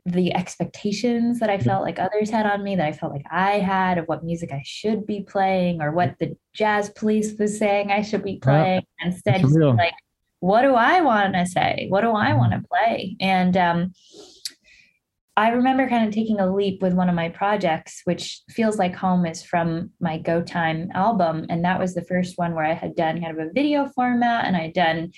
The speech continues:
Speaker 1: a recording. I was really inspired by Snarky Puppy, how they initially years ago had started that format and were, you know, a great way to just get people all around the world to see one's work, potentially
Speaker 2: Yep.
Speaker 1: see one's work.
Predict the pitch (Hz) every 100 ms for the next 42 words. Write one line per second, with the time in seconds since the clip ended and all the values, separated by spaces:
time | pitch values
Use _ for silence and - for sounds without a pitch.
0 | - 185 196 - 226 214 208 185 175 185
1 | 190 175 175 170 165 160 170 - 180 180
2 | 170 170 175 - 170 - 156 156 156 160
3 | 170 208 311 - 180 170 170 220 208 175
4 | - 175 180 175 - 190 185 170 170 160
5 | 156 - - - - - _ 285 453 320
6 | 190 185 208 190 180 - 233 185 156 180
7 | 180 _ - 196 185 165 185 220 - 185
8 | 196 190 175 180 - 185 175 - _ _
9 | _ _ _ - 214 185 170 - 196 214
10 | 196 180 170 165 185 170 170 170 170 -
11 | _ - 170 160 156 156 170 - _ _
12 | - - - 185 175 170 160 160 175 185
13 | 165 - - - - 170 - 131 - 156
14 | _ _ 156 190